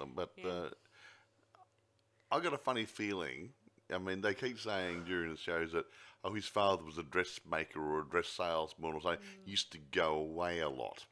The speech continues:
Speaker 2: Mm. Yeah.
Speaker 1: Now, I don't know too many dress salesmen go door to door, say, "Hey, lady, you
Speaker 2: Uh-huh.
Speaker 1: wanna buy a dress?" You know?
Speaker 2: Uh-huh.
Speaker 1: Now, um, <laughs> no,
Speaker 2: Yes.
Speaker 1: but
Speaker 2: Mm.
Speaker 1: you, when you think, what,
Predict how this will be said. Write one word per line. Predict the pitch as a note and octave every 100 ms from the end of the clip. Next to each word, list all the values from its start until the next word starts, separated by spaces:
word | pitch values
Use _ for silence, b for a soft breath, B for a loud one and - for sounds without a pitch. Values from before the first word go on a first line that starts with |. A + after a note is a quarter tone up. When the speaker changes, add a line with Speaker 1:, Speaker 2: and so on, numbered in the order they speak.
| _ _
Speaker 2:
Mm. | F#3+ G#3 G3+ - _ B B B B
Yeah. | B3 B3 G3+ B B
Speaker 1:
Now, | - G2 G#2 A#2+
I | A2+
don't |
know | F#2+ F2
too | -
many | F2+ D#2
dress | F2 -
salesmen | F2 D#2+ E2
go | D#2 D#2+
door | D#2+ D#2+ D2+
to | D2+
door, | D2 D2+ D2+
say, | F2
"Hey, | E2 D#2+
lady, | D2+ D2+
you | D2+
Speaker 2:
Uh-huh. | C#2+
Speaker 1:
wanna | B1+
buy | B1 B1
a | B1
dress?" | B1+ G#1+ - -
You | C2
know? | F2 B
Speaker 2:
Uh-huh. | B3 C4
Speaker 1:
Now, | G2 D#2 -
um, | G2+ G2+ G#2 G2 G2+ _ -
<laughs> | A#2 -
no, | -
Speaker 2:
Yes. | A#3 A3+ C3+ - - - -
Speaker 1:
but | C3 C3
Speaker 2:
Mm. | - G2+ G2
Speaker 1:
you, | A#2+
when | B2+ C3
you |
think, | A#2 B2+
what, | G#2+ G#2+